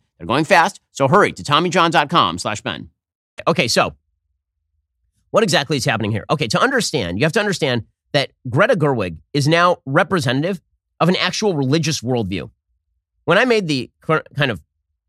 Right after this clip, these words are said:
quirky comparison between the reaction to me burning the Barbie dolls in this review and flaming the movie and the reaction to fundamentalist Muslims over the burning of the Quran, it, it's not all that frivolous a comparison.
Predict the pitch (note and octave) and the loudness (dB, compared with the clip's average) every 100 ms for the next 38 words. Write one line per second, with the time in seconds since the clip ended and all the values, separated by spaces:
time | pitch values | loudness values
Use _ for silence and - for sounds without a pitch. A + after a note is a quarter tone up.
0 | _ A3 A3+ F3 D3 C#3 C#3 A2+ F2 D2+ | _ 0 0 0 0 2 2 0 -6 -8
1 | F#2+ D3+ C#3 B2+ A2+ C3+ - E3 D#3 - | -2 0 0 -2 0 -2 -2 -4 -4 -2
2 | C#3 C3 D3+ C#3+ C#3+ C#3+ A#2+ B2 B2 C#3 | -2 2 2 4 2 -2 -2 0 0 0
3 | C#3 D3+ A#2 B2 A#2+ A#2+ G#2 A#2+ C#3 - | 0 0 -2 -4 -4 -4 -4 -2 -4 -8
4 | _ - G#2+ G2+ D3+ C3+ A#2 A2+ A#2+ C#3+ | _ -6 -4 -2 0 2 2 0 -2 -6
5 | _ _ _ _ _ _ C#3+ C#3 C3+ C3 | _ _ _ _ _ _ 0 0 0 -2
6 | C#3 B2+ B2+ C#3+ D#3+ F3+ - A#2+ D#2 - | 0 0 0 0 2 0 -2 -6 -6 -12
7 | _ - D3+ C3+ _ B2 G#2+ _ - F#3 | _ 0 0 -2 _ -14 -14 _ -2 2
8 | F#3 E3+ D3+ C#3 C#3 C3+ G2+ F#2 A#2+ A#2+ | 2 0 -2 -4 0 -2 -2 -6 -4 0
9 | C#3 D3+ C3 A2+ B2+ C#3 D#3+ _ _ _ | 2 2 0 0 0 0 -2 _ _ _
10 | _ _ _ _ - G#3 G#3 D#3 G#3+ E4 | _ _ _ _ -2 0 0 0 2 2
11 | - F#3 F#3+ D#3+ F#3+ D3+ C#3 - C3 G#2 | 2 0 2 0 0 -2 -2 -2 0 0
12 | F#2 E2 | -2 -8